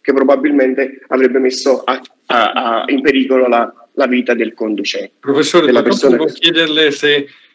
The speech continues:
Speaker 1: Sì.
Speaker 2: riesce ad arrivare alla conclusione, ahimè.
Speaker 1: Die-, dieci minuti, mi avevano detto sto a nove minuti, quindi c'ho, c'ho giusto un minuto.
Speaker 2: Eh, grazie.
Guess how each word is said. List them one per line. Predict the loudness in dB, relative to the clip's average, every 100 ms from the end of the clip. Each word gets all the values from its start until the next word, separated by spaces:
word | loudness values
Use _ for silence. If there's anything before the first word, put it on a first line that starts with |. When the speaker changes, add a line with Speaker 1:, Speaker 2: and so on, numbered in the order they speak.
| _
Speaker 1:
Sì. | -4 2 2
Speaker 2:
riesce | 2 -2 -2
ad | 0
arrivare | 2 0 0 2 2 2 2 0 -2 -6
alla | -8 -8
conclusione, | -6 -4 0 0 2 0 -2
ahimè. | -6 -6 -4 -4 -4 -8 _
Speaker 1:
Die-, | -14 -14 -12
dieci | -4 -4 -2 0
minuti, | 2 2 0 0
mi | -2
avevano | -2 -2
detto | -4 -6 -10
sto | -8 -4
a | -2
nove | -2 -2
minuti, | 0 0 -2
quindi | -2 -2 0
c'ho, | -4 -2
c'ho | -4
giusto | -4 -6 0 2
un |
minuto. | 4 2 -2 -8 -12
Speaker 2:
Eh, | -6 -2
grazie. | 0 0 0 -6 -12